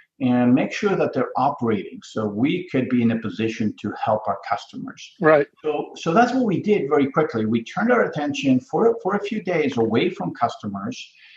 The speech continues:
Speaker 1: Uh, we didn't ignore customers, but we said, "Look, it's, you, you gotta leave the office now because that means you could get sick,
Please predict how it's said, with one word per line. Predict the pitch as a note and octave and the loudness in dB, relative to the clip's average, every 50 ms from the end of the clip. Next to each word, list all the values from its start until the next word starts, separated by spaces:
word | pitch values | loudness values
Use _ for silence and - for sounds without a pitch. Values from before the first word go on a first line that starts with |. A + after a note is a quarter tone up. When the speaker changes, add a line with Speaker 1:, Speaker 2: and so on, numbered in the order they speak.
| _ _ _ _ | _ _ _ _
Speaker 1:
Uh, | A#2 A2+ A2+ A#2 A#2 A#2+ | -4 0 0 0 0 0
we | D#3+ | 0
didn't | G3+ A#3 A3+ A#3 | 2 2 4 4
ignore | A3 F#3 F#3 A3+ B3 A#3 A#3 | 2 4 4 4 4 4 2
customers, | - C3 A#2 - - B2 B2 B2 B2 | 0 -2 -2 0 0 0 0 0 -2
but | - B2+ | -2 -4
we | B2+ | -4
said, | - - C#3 E3 | -4 -4 -2 -2
"Look, | E3+ D3 - | 0 -2 -2
it's, | A#2+ - - _ _ | -8 -12 -16 _ _
you, | - C#3 C3+ C3+ - B2 B2 D#3+ | -6 -6 -6 -4 -2 -2 -2 -2
you | - - E3 F3 | -2 -4 0 2
gotta | B3 A#3+ A3+ G3 | 2 2 4 2
leave | E3+ F#3 G3 E3 C3+ | 2 2 0 2 2
the | C#3 C#3 | 4 6
office | C3+ C3+ C3 - - C3 - - | 6 6 4 2 -2 -8 -10 -10
now | B2 - - - - _ _ | -10 -10 -10 -10 -12 _ _
because | - A#2+ A#2 - B2+ A#2 A2+ A2 G#2+ A2+ | -6 -6 -4 0 0 2 2 0 -2 -2
that | - C3 D3 F3 - - | 0 2 2 2 0 -2
means | D3+ C#3+ C#3+ C#3 C3+ C3 B2 G#2 | -2 0 2 4 4 4 4 4
you | A2+ B2+ C3 C3 - | 2 2 2 2 0
could | C3 A#2+ - - | 0 0 0 0
get | - A2 G#2+ - | -2 -2 -2 -2
sick, | - - - B2 - - | -4 -4 0 0 0 0